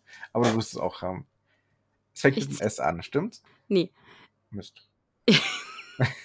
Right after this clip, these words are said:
Speaker 2: Ich zitiere einfach mal,
Speaker 1: Okay.
Speaker 2: was jetzt als nächstes kommt, weil ich das auch ganz schön fand irgendwie.
Speaker 1: Ja. Kurze
Speaker 2: Ähm,
Speaker 1: Frage, ist das noch vor dem Absatz oder nach dem Absatz?
Speaker 2: äh, nee, vor dem Absatz.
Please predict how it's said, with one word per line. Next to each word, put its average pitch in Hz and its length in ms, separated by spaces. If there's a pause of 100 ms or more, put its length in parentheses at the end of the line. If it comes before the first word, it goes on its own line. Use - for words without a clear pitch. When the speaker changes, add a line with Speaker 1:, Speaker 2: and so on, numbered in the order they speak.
(1200)
Speaker 2:
Ich - 160
zitiere 285 360
einfach 262 360
mal, 294 300 (380)
Speaker 1:
Okay. 113 260 (340)
Speaker 2:
was 214 200
jetzt 214 180
als 190 160
nächstes 214 300
kommt, 269 360
weil 202 120
ich 214 80
das 208 180
auch - 200
ganz 208 240
schön 202 260
fand 185 320
irgendwie. 185 500 (320)
Speaker 1:
Ja. - 120 (560)
Kurze 104 180
Speaker 2:
Ähm, 101 80
Speaker 1:
Frage, 104 200
ist - 120
das 104 120
noch 107 120
vor - 300
dem 151 160
Absatz 180 400
oder 151 120
nach 107 220
dem 107 160
Absatz? - 440 (440)
Speaker 2:
äh, 254 60
nee, 202 260
vor - 400
dem 190 120
Absatz. - 520